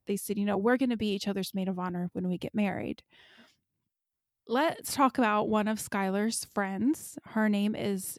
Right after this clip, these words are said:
Sheila Eddy. Sheila Eddy was born in Blacksville, West Virginia, but her parents divorced in two thousand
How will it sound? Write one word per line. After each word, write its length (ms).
Sheila 540
Eddy. 360
Sheila 360
Eddy 380
was 240
born 340
in 220
Blacksville, 520
West 200
Virginia, 540
but 160
her 120
parents 380
divorced 500
in 120
two 200
thousand 640